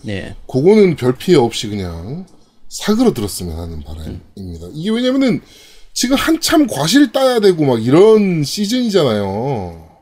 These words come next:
Speaker 2: 지금 막 그런데 막 이래버리니까 이제 막 그, 그 뭐야, 과수원 농가라든지 뭐 이런 데들이
Speaker 1: 음.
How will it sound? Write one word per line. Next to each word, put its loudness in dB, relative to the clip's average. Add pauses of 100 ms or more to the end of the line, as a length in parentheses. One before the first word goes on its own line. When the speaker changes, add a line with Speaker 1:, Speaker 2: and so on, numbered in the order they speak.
(1000)
Speaker 2:
지금 -4
막 -8
그런데 4 (160)
막 -2
이래버리니까 2
이제 -4
막 -14 (440)
그, -6 (760)
그 -12
뭐야, -2
과수원 2
농가라든지 0
뭐 -6
이런 -2
데들이 -2
Speaker 1:
음. -16